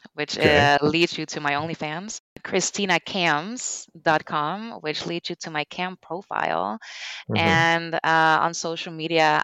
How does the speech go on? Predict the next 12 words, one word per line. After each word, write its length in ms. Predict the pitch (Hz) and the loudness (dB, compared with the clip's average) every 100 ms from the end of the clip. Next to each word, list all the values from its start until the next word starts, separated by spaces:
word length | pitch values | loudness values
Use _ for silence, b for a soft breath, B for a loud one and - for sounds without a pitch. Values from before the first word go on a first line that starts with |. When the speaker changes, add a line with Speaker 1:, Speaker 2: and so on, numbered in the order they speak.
| - | 0
Speaker 1:
I 280 | 147 147 - | 0 0 -2
am 600 | 143 143 143 143 139 143 - | -2 0 2 0 -2 -8 -6
at 220 | 147 147 - - - | -2 -2 -4 -14 -10
Tina 460 | 185 175 160 160 - - | -8 0 0 2 -2 0
underscore 880 | 165 165 165 - 165 160 151 147 - _ | -2 0 -2 -4 -6 -2 0 0 -2 _
Castalia, 760 | - 165 - 151 156 190 214 240 b b b b - | -2 -2 0 -2 0 0 0 -4 b b b b -6
uh, 160 | 156 147 | -2 -2
C 300 | - 180 170 | -2 -2 0
A 160 | 160 151 | 0 2
S 260 | 160 - | 0 -2
T 400 | - 170 170 165 | -8 -8 -4 0
A 600 | - 87 - - 160 165 | 0 0 -4 -6 -4 -4